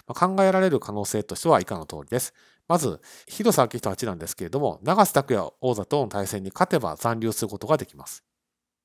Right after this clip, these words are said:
で、仮に永瀬拓矢王座に負けてしまうと、羽生善治九段と藤井聡太二冠の成績次第ではリーグ陥落ということになります。次に羽生善治九段ですけれども、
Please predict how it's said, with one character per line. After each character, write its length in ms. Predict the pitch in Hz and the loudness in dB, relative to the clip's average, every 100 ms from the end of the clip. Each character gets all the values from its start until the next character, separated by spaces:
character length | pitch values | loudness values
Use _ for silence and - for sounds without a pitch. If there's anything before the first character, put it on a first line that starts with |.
| _ _ _ _ _ _ | _ _ _ _ _ _
で、 80 | - | -4
仮 200 | 175 196 | 0 2
に 140 | 196 | 2
永 220 | 160 208 196 | 2 4 6
瀬 60 | |
拓 180 | 151 - | 4 2
矢 100 | 113 | 0
王 160 | 107 117 | 2 -2
座 120 | 98 | -2
に 100 | 113 | -6
負 160 | 101 117 | -4 -4
け 80 | - | -4
て 120 | - | -4
し 140 | 160 | -2
ま 100 | 165 | -2
う 140 | 151 143 | -2 -2
と、 320 | 180 180 160 _ - | 0 0 0 _ -2
羽 140 | - | 0
生 180 | 165 180 | 2 2
善 240 | - 165 | 2 0
治 80 | 110 | -2
九 100 | - | -4
段 220 | 92 87 | -10 -10
と 340 | 87 139 135 - | -2 0 0 -2
藤 300 | - 131 151 | -6 0 0
井 40 | |
聡 160 | 135 135 | 2 0
太 140 | - | 0
二 120 | 90 | -10
冠 260 | 90 90 90 | -8 -8 -4
の 140 | 127 | -4
成 160 | 101 131 | 0 0
績 300 | 113 - 117 | -2 -4 -6
次 120 | - | 0
第 200 | 143 92 | 2 2
で 100 | 85 | 4
は 160 | 151 - | 2 2
リ 140 | 113 | -4
ー 20 | 104 | -6
グ 60 | |
陥 200 | - 110 | -8 -8
落 180 | 107 113 | -8 -6
と 180 | - - - | -10 -10 -10
い 80 | |
う 60 | 107 | -10
こ 120 | 107 | -10
と 100 | - | -8
に 60 | 131 | -8
な 100 | 127 | -8
り 80 | 69 | -10
ま 100 | 85 | -12
す。 160 | - _ _ _ | -12 _ _ _
次 160 | - 214 | -2 0
に 120 | 165 | 0
羽 180 | - 170 | 2 4
生 160 | 214 | 4
善 160 | 214 208 | 4 4
治 60 | 151 | 4
九 80 | 113 | 2
段 160 | 107 | 0
で 80 | 98 | -4
す 80 | - | -6
け 100 | 95 | -6
れ 60 | |
ど 100 | 90 | -4
も、 220 | 143 78 | -4 -4